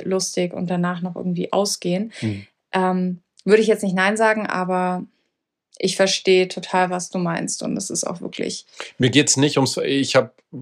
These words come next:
Speaker 2: ich war in genügend, genügend Bierzelten von, was, wie es, ich bin von,
Speaker 1: Mhm.
Speaker 2: ich bin ein Landkind, ich war auf allen Volksfesten und Feuerwehrfest und Weinfest und Bierzelt und was es hier nicht alles gibt.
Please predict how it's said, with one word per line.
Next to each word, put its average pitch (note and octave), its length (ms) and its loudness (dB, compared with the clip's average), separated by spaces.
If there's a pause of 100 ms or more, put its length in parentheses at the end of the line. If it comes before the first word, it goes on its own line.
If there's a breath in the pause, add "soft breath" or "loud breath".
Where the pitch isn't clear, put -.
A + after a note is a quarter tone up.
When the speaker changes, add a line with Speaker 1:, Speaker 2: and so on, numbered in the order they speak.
(340)
Speaker 2:
ich - 200 0
war C3 140 6
in B2 200 0
genügend, A#2+ 680 0
genügend A2+ 460 2
Bierzelten G2+ 840 -2
von, G#2 480 -4
was, G2+ 200 -4
wie F#2+ 320 -6
es, F2+ 280 -6
ich - 280 -8
bin A2 200 2
von, G#3 180 0
Speaker 1:
Mhm. G3 60 -4
Speaker 2:
ich - 120 -4
bin G#2+ 160 2
ein G#2 140 0
Landkind, G2 560 0
ich - 300 -10
war G2 160 4
auf G2+ 240 -4
allen G2 300 0 (360 loud breath)
Volksfesten G2+ 760 0
und G#2+ 160 -4
Feuerwehrfest F#2+ 760 0
und A2 180 0
Weinfest G2 560 0
und A2+ 180 -6
Bierzelt F#2+ 600 -2
und G#2 360 0 (600 loud breath)
was A2+ 480 2
es A2 100 -2
hier G#2 160 -2
nicht G2+ 180 -2
alles F#2+ 300 -2
gibt. - 280 -4